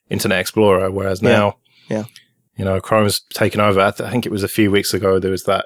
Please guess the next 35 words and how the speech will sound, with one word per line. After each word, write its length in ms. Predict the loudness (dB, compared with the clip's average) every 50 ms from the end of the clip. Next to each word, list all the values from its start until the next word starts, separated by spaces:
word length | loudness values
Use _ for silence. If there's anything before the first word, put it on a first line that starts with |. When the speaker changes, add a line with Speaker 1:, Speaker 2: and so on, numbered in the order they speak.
| -8 -14 -10
Speaker 1:
Chrome 340 | -2 2 2 2 2 2 0
has 140 | -2 -2
won 380 | 2 2 4 4 4 2 -2 -6 _ -10
post. 480 | -2 0 2 2 2 0 -4 -8 -10 -16 _ _ -18 -8 -6
Speaker 2:
Yeah. 140 | -6 -6 -6 -8 _ _ _ _ _ _ -20 -20 -20 -20 -20 -20 -20 -8 0
Well, 200 | 2 2 2 2 0 _ 0
I, 100 | 2 2
I, 60 | 2 2 2
I 80 | 0 0
kind 260 | 2 2 4 4 4
of 80 | 4 4
feel 260 | 4 6 6 6 6 6
optimistic 640 | 4 2 2 4 4 4 4 4 4 4 2 0 0
if 120 | 0 0
they 100 | 0 0
just 240 | 2 2 2 0 0
keep 260 | 0 2 2 2 4
going 260 | 4 4 6 6 6 6
in 60 | 4
this 140 | 4 2 2
direction. 360 | 2 2 2 2 2 2 2
But 120 | 4 4
there 80 | 6 6
is 120 | 6 6
also 240 | 6 6 6 6 4
just 140 | 4 4 4
a 60 | 4
bit 100 | 4 4
of 60 | 4
housekeeping 640 | 4 4 2 2 2 0 -2 0 2 4 4 6 6
with 240 | 6 4 2 2 2
the, 160 | 4 4 4
uh, 60 | 4
fifty-four 540 | 4 2 2 2 2 -2 2 4 4 4 6
release. 440 | 6 6 6 6 4 4 2 -2